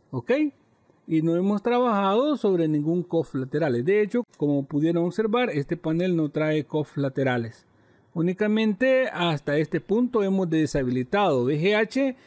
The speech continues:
y vemos que el televisor se ha estabilizado. Sin embargo,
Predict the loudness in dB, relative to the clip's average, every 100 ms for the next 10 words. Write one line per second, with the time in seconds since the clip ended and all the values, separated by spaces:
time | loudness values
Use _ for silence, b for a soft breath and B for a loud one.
0 | b b -2 0 0 0 2 0 0 -2
1 | 0 0 0 0 -2 -2 -2 -2 -2 -4
2 | -8 -4 -2 -2 -2 -2 -2 B B -4
3 | 0 2 2 0 0 0 0